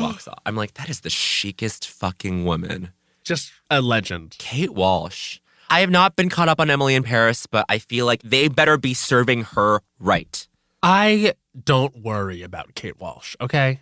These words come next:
Speaker 2: I know she's always gonna feed herself.
Speaker 1: She's gonna feed herself, but she can do it all. She, like, she can do the comedy. She was in Kicking and Screaming playing Will Ferrell's
Speaker 2: Oh,
Speaker 1: wife.
Speaker 2: yeah.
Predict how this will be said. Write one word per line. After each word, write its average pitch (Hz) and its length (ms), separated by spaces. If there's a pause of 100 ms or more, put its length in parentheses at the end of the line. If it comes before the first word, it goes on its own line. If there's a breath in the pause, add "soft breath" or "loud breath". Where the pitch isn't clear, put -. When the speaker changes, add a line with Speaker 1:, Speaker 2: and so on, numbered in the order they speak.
(140)
Speaker 2:
I 143 80
know 143 100
she's 139 220
always 131 180
gonna 117 220
feed 107 220
herself. - 360
Speaker 1:
She's - 160
gonna 165 140
feed 156 100
herself, 131 380 (120)
but - 140
she - 200
can 254 180
do 151 180
it 170 100
all. 127 60
She, 165 320
like, 294 320 (220)
she - 280
can 202 180
do 180 180
the 240 100
comedy. 175 640
She - 160
was 135 100
in 139 60
Kicking 156 280
and 190 120
Screaming 160 340
playing 139 240
Will 127 140
Ferrell's 143 180
Speaker 2:
Oh, 208 160
Speaker 1:
wife. 214 100
Speaker 2:
yeah. 170 180